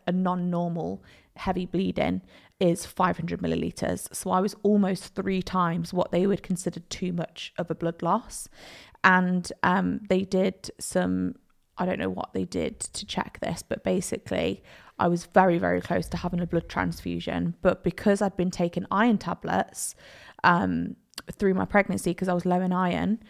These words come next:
um, my iron levels were okay enough just for me not to have a blood transfusion.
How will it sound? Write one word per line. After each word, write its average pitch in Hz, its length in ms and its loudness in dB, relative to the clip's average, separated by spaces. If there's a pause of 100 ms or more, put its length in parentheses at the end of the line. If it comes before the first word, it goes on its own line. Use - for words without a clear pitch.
(280)
um, 180 460 4 (280)
my 180 440 4
iron 190 260 6
levels 180 460 0
were 175 220 4
okay 185 340 4
enough 175 480 -2 (100)
just - 640 2 (220)
for - 140 -4
me 185 160 0
not 175 240 -4
to 175 80 -6
have 175 160 -6
a 190 40 -4
blood 185 200 -4
transfusion. 175 720 -2